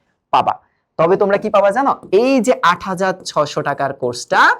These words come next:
তুমি পাবা মাত্র আট হাজার টাকায়। এই কারণেই বললাম যে এই বছর হয়তো বা এফটি থেকেই সব থেকে, আহ, সাশ্রয়ী মূল্যে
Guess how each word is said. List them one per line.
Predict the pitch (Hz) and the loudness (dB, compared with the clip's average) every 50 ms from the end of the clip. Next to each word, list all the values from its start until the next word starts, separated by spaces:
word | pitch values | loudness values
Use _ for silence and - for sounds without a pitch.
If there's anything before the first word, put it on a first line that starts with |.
| - _ - - _ _ _ | -8 _ -20 -20 _ _ _
তুমি | 151 151 151 147 | -4 -4 -2 -2
পাবা | 147 127 123 131 160 226 | -2 -2 2 2 2 2
মাত্র | 262 170 135 131 131 139 147 - - _ - 139 - 139 - - - | 2 0 -2 -2 -2 -2 -2 -4 -6 _ 0 2 2 2 0 -2 -2
আট | 131 131 127 - | -4 -4 -4 -6
হাজার | 139 131 135 127 123 - | -8 -8 -8 -10 -8 -10
টাকায়। | 127 123 - 131 127 - _ - | -8 -6 -6 -6 -8 -10 _ 0
এই | 170 185 | 0 2
কারণেই | 180 254 269 311 320 330 311 | 2 2 0 2 2 0 0
বললাম | 208 156 151 139 143 147 160 175 175 170 - _ _ _ _ - - _ _ | 2 2 2 2 2 4 4 4 2 0 -6 _ _ _ _ -20 -20 _ _
যে | - 139 - - - | -12 -12 -10 -4 -2
এই | 151 151 | 0 0
বছর | 143 151 147 - 226 220 | 2 0 -2 -2 -6 -6
হয়তো | 220 240 247 240 208 | -4 -4 -4 -4 0
বা | 135 139 143 190 - - - _ _ _ _ _ _ | 4 4 4 4 2 0 -8 _ _ _ _ _ _
এফটি | 175 170 175 170 - - _ - 277 | -2 -2 -2 -2 -6 -10 _ -4 -4
থেকেই | 262 - - 156 139 - 139 156 214 254 453 - _ _ _ | -4 -2 -4 -6 -4 0 0 0 2 0 -2 -6 _ _ _
সব | - - - - 226 220 220 - _ | -16 -14 -4 -2 -2 -2 -2 -8 _
থেকে, | - 156 - - 101 - _ _ _ _ _ _ _ _ _ _ _ _ | -10 -10 -10 -10 -14 -16 _ _ _ _ _ _ _ _ _ _ _ _
আহ, | - 131 131 131 127 | 0 2 2 2 2
সাশ্রয়ী | 127 - 180 175 - - - - 214 214 202 | 0 -2 -2 -2 -2 -6 -2 -2 0 0 0
মূল্যে | 185 175 160 147 143 170 381 | 0 -2 -2 -2 -2 -4 -6